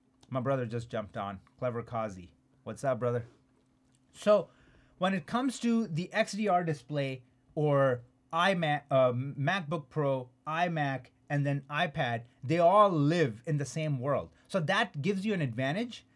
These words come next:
uh, because majority of the creatives that I know, at least that I interact with, are all using, uh, Macs, and they're, you know, screening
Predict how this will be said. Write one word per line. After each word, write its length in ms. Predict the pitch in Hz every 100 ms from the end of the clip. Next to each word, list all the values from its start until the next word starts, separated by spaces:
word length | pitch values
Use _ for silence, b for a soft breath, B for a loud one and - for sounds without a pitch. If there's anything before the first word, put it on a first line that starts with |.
| b
uh, 120 | 139
because 280 | 123 147 -
majority 640 | 127 156 160 151 196 220 226
of 120 | 160
the 60 | 160
creatives 440 | - 170 180 147
that 180 | 151 147
I 220 | 151 160 170
know, 200 | 135 113
at 120 | 135
least 200 | 139 120
that 100 | 135
I 140 | 156
interact 440 | 147 - 123 120 123
with, 180 | 117 - b b
are 180 | 151 -
all 500 | 165 170 156 120 104 - b
using, 600 | 135 151 143 135 127 117 120 -
uh, 280 | 117 110 104
Macs, 600 | 120 120 - - - -
and 140 | 139
they're, 260 | 139 135 - _ _ - 143
you 80 | 156
know, 120 | 147
screening 600 | 123 - 190 202 160 117